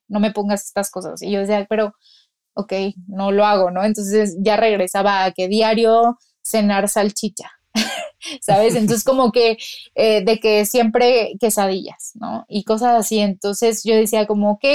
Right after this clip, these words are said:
pues está fregón, pero pues así no funciona", ¿no? Y yo decía, "Y esta mujer cobra carísimo y le pagan súper bien y todo". Yo decía, "Bueno,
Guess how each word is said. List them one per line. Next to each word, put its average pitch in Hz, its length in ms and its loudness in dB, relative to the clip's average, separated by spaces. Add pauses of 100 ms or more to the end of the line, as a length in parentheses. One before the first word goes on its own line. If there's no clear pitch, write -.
(160)
pues 196 140 -6
está 214 340 0
fregón, 247 600 2 (600)
pero 208 400 2
pues 190 160 -8
así 185 300 -8
no 220 140 -8
funciona", 214 680 0
¿no? 185 260 -4
Y 226 120 -2
yo 208 120 0
decía, 226 280 0
"Y 240 120 0
esta 269 200 -2
mujer 214 460 -2
cobra 233 320 -2
carísimo 196 640 -6
y 185 120 -6
le 196 160 -2
pagan 226 380 -4
súper 190 400 -6
bien 220 380 0
y 208 120 0
todo". 208 280 0
Yo 202 140 -2
decía, 214 240 0
"Bueno, 214 320 -2